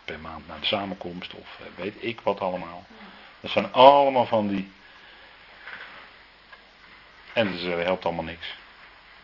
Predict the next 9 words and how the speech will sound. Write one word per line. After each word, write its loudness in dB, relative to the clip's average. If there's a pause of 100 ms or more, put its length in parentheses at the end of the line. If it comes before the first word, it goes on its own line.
(680)
Dus -16
het -18
betekent -4
ook, -4
het -16
betekent -2
eigenlijk -4
ook -14
niks. -14